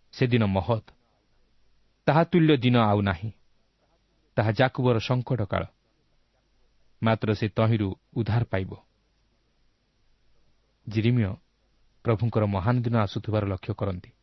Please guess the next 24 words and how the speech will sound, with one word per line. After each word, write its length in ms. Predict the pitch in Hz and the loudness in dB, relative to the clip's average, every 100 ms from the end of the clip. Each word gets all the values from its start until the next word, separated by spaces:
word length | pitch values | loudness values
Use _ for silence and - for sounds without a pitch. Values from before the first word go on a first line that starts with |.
| _ _ _ _ _ _ _ _ _ _ - | _ _ _ _ _ _ _ _ _ _ -6
ଯାହାକି 380 | 110 107 101 107 98 - _ _ _ _ _ _ _ - | 0 0 0 -2 -2 -8 _ _ _ _ _ _ _ -4
ଏପରିକି 340 | 113 117 110 | 0 0 0
ଜିସାୟ 420 | 101 117 - 156 147 | -2 -2 2 4 4
ଭବିଷ୍ୟତ 360 | 110 117 113 | 2 -2 -2
ବକ୍ତାଙ୍କୁ 500 | 110 104 - 110 104 98 - | 0 0 0 -2 0 -4 -4
ମିଶାଇ 440 | 104 107 - 120 98 95 _ _ _ _ _ _ _ | -4 -2 2 2 0 -6 _ _ _ _ _ _ _
ଅନ୍ୟ 240 | 143 156 160 | 4 4 4
ଭବିଷ୍ୟତ 380 | 117 123 131 107 | 4 0 0 -2
ବକ୍ତାମାନେ 440 | 101 - 110 110 | -2 0 2 2
ମଧ୍ୟ 240 | 104 95 117 | 0 -2 -4
ପ୍ରକାଶ 300 | 104 - 98 | -4 -4 -6
କରିଅଛନ୍ତି। 540 | - 98 90 - 101 - _ _ _ _ _ _ | -4 -4 -4 -8 -14 -18 _ _ _ _ _ _
ସେମାନେ 260 | - 110 101 | 0 0 2
କହିଲେ, 320 | 101 123 104 - _ _ _ _ _ _ - | 2 2 0 -2 _ _ _ _ _ _ 0
"ଏହା 140 | 135 135 | 4 4
ଏକ 120 | 123 | 4
ଅନ୍ଧକାରର 540 | 104 101 123 123 123 117 | 0 0 2 2 2 0
ସମୟ 380 | - 92 101 104 - - | -2 -2 0 0 -4 -6
ହେବାକୁ 300 | 95 90 104 | -2 -2 0
ଅଛି, 240 | 95 - 131 - _ _ _ _ - | -2 -2 -6 -6 _ _ _ _ -2
ମାତ୍ର 200 | 117 113 | 0 4
ଆଲୋକର 400 | 98 117 139 151 143 | 4 4 4 2 2
ସମୟ 320 | - 98 87 | 0 -2 -2
ନୁହେଁ, 260 | 87 101 | -4 -8